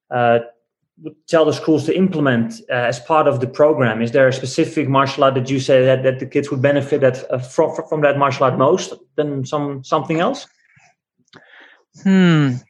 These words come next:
Speaker 2: Yeah, it's, it's difficult because different martial arts bring something different, and not every martial art is for everybody.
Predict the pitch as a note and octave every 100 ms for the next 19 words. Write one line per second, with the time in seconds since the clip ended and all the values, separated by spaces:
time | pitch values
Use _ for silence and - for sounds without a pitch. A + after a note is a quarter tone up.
0 | _ _ _ _ _ - _ _ - F3+
1 | F#3 F#3+ - G3+ G3 - F#3+ G3+ G#3 -
2 | D#3+ D3+ F3 F#3 E3 G#3 - F#3 F3 F3
3 | E3 - E3 D#3+ D#3+ D3 C#3 E3+ E3 -
4 | D#3+ D3 D3 C#3 E3 D#3+ - C#3 A#2+ -
5 | - D3 D3 - - - - _ _ _
6 | F#3 D#3 E3+ F#3 F3+ - F3 E3 D#3+ D3+
7 | D#3+ D3+ - D3 D3 D3 - - D3 -
8 | - - - C#3+ C#3+ C#3 C#3 B2+ A#2 G#2